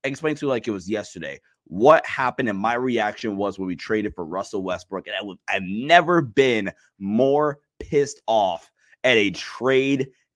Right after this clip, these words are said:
ever in my life than I was at the Russell Westbrook trade. This is not anti-Russ. This is anti-Russell Westbrook trade. And the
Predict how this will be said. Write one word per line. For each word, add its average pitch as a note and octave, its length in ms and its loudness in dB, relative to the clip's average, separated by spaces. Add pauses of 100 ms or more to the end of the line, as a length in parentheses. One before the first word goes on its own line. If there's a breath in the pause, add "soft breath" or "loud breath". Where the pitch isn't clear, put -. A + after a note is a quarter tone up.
ever A#2+ 340 2
in G#2 60 -4
my G2 200 -2
life D#2 420 -8 (200)
than A#2 100 0
I G2 80 2
was F#2+ 340 -2
at G2 80 -10
the G2 100 -6
Russell F2+ 280 -6
Westbrook D#2+ 400 -12
trade. D#2+ 300 -12 (120)
This D3 140 -2
is F2 100 -12
not C3 320 2
anti-Russ. C3+ 720 2 (140)
This C3 160 -4
is F2+ 180 -16
anti-Russell A#2+ 960 0
Westbrook G#2 380 -4
trade. C#2 520 -4 (1500)
And A#2 320 10 (100)
the B2+ 180 0